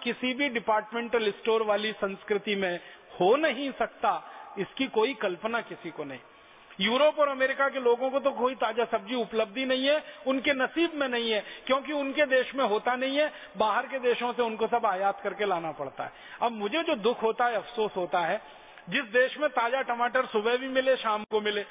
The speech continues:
वहां के लोग टमाटो सॉस खाएं जो दो दो साल पुराना है, पता नहीं तीन साल पुराना है, चार साल पुराना।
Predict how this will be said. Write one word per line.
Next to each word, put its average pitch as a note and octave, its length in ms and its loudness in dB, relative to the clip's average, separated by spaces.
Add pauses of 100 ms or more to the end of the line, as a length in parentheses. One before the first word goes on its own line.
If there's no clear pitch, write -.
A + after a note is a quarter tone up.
(360)
वहां D#3+ 300 0
के B3 120 -2
लोग B3+ 280 2
टमाटो A#3+ 420 2
सॉस G3 360 2
खाएं G3+ 320 -4 (800)
जो G3+ 140 4
दो G3 200 2
दो G#3+ 120 4
साल G#3 300 0
पुराना F#3 520 0
है, G3 280 -6 (540)
पता A3 240 2
नहीं A3+ 160 -4
तीन F#3+ 280 -2
साल G#3 360 0
पुराना G3+ 320 0
है, G3 180 -2
चार F3 280 0
साल G3 240 0
पुराना। G3 460 -6